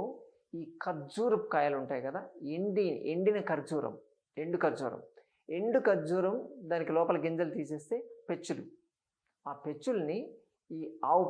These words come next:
ఒక కప్పు ఆవు పాలు తీసుకొని దాంట్లో ఒక కనీసం నాలుగైదు ఎండు ఖర్జూర పెచ్చులు వేసేసి ఉడికించండి. ఉడికించి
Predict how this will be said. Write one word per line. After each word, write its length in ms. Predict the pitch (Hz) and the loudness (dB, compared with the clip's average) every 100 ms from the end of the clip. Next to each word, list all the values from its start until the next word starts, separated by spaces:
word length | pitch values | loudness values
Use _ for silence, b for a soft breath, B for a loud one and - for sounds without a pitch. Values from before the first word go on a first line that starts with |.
| 147 | 2
ఒక 160 | 147 160 | 2 0
కప్పు 220 | 147 - | 0 4
ఆవు 160 | 151 147 | 4 6
పాలు 180 | 147 127 | 2 0
తీసుకొని 400 | 120 - 135 120 - _ _ _ | -4 -10 -12 -12 -16 _ _ _
దాంట్లో 400 | 220 156 147 190 170 175 B B | -8 -6 -4 -2 -2 -4 B B
ఒక 140 | 165 160 160 | -4 -4 -2
కనీసం 420 | 160 170 170 180 165 | -2 -2 -4 -6 -2
నాలుగైదు 800 | 156 160 190 196 175 170 170 175 196 - - _ _ _ _ _ - | 2 4 6 6 8 8 8 2 0 -6 -20 _ _ _ _ _ -10
ఎండు 260 | 170 202 | -4 -2
ఖర్జూర 380 | - 160 147 165 | 0 0 0 -4
పెచ్చులు 440 | - 151 - 117 - _ _ _ _ _ | -2 -6 -6 -12 -12 _ _ _ _ _
వేసేసి 400 | 139 147 151 151 226 156 | -12 -10 -12 -10 -8 -6
ఉడికించండి. 640 | 156 196 226 160 131 - 208 _ _ _ _ _ _ _ _ _ | -4 -2 -2 -4 -10 -14 -20 _ _ _ _ _ _ _ _ _
ఉడికించి 600 | 160 220 220 165 - 143 | -10 -6 -4 -4 -6 -8